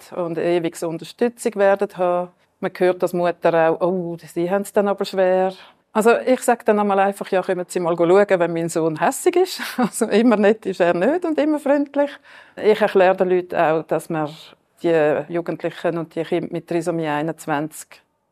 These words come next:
kann schulen, dass man sie kann ausbilden kann, dass man von ihnen etwas darf erwarten, dass sie auch dankbar sind, wenn man von ihnen etwas erwartet.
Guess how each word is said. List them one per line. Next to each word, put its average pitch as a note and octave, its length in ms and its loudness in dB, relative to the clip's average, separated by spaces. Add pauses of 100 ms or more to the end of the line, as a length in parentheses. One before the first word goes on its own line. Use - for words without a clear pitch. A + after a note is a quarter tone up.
(420)
kann E3 180 -6
schulen, C4 520 2 (340)
dass E3 180 -8
man E3 80 -6
sie E3 120 -8
kann E3 260 -6
ausbilden A3 580 0
kann, G3+ 220 2 (440)
dass F3 160 -2
man F#3 120 -2
von E3+ 100 -2
ihnen D#3+ 240 0
etwas D#3 320 -6
darf G3 300 2
erwarten, G#3+ 640 0 (240)
dass E3+ 240 -6
sie E3+ 160 -4
auch D#3 140 -4
dankbar A3 440 0
sind, A3+ 280 0
wenn G3+ 120 2
man G#3 100 -2
von F#3+ 120 -2
ihnen F#3+ 220 -2
etwas F3+ 280 -6
erwartet. E3 800 -6